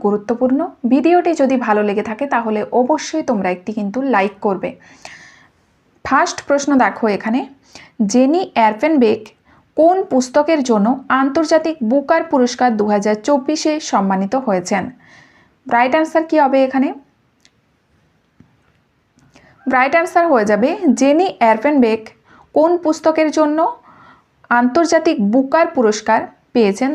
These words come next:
দু হাজার চব্বিশে? রাইট আনসার হয়ে যাবে ক্যারোস। ক্যারোস এই বইটির জন্য আন্তর্জাতিক বুকার পুরস্কার পেয়েছেন। কে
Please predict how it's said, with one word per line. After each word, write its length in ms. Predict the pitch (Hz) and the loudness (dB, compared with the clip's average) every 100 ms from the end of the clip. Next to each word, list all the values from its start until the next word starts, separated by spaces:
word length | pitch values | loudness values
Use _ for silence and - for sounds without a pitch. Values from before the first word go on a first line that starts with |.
| 269 | 2
দু 60 | 240 | 2
হাজার 220 | 226 226 226 | 2 0 0
চব্বিশে? 440 | 220 185 214 214 359 - _ _ | 0 0 -4 -4 -8 -12 _ _
রাইট 200 | 247 233 240 | 0 0 0
আনসার 260 | 240 277 269 | -2 -2 -2
হয়ে 120 | 269 262 | 0 0
যাবে 180 | 262 330 - _ _ - | 0 -4 -8 _ _ -2
ক্যারোস। 400 | 294 226 196 196 - - _ _ _ _ - _ _ | 2 2 0 -4 -10 -18 _ _ _ _ -20 _ _
ক্যারোস 340 | 285 262 311 349 - 247 | 0 2 0 -4 -2 0
এই 60 | 254 220 | 2 2
বইটির 360 | 226 214 226 214 | 2 2 -2 -2
জন্য 200 | 202 208 349 - - - - 233 | -2 0 0 -4 -14 -20 -4 0
আন্তর্জাতিক 560 | 254 254 302 302 302 302 220 | 2 2 2 2 0 -2 -2
বুকার 260 | 240 247 294 294 | -2 0 0 0
পুরস্কার 360 | 226 226 240 226 | 0 0 -2 0
পেয়েছেন। 320 | 208 190 - - _ | 0 0 -4 -8 _
কে 100 | - | -2